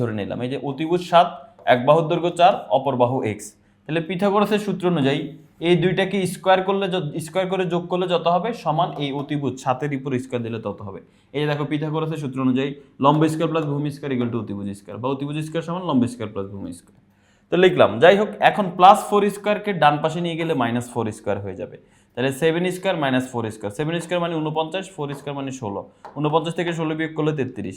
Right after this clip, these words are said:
তাহলে x equal to কি? রুট ওভার তেত্রিশ। তো x এর মান আসে ফাইভ পয়েন্ট সেভেন ফোর ফাইভ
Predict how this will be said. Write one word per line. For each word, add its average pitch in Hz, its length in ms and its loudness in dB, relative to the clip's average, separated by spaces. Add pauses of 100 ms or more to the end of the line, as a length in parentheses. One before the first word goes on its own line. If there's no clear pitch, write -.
তাহলে 135 180 -2 (140)
x - 20 -10 (120)
equal 165 200 -2
to 165 80 -2
কি? 170 120 -2
রুট 131 160 0
ওভার 127 220 2
তেত্রিশ। 107 360 -8 (380)
তো 143 60 -4 (180)
x - 40 -8 (120)
এর 151 100 0
মান 151 160 0
আসে 170 100 -2 (120)
ফাইভ 123 220 4
পয়েন্ট 139 180 0 (100)
সেভেন 117 280 -2
ফোর 180 140 2 (520)
ফাইভ 95 200 2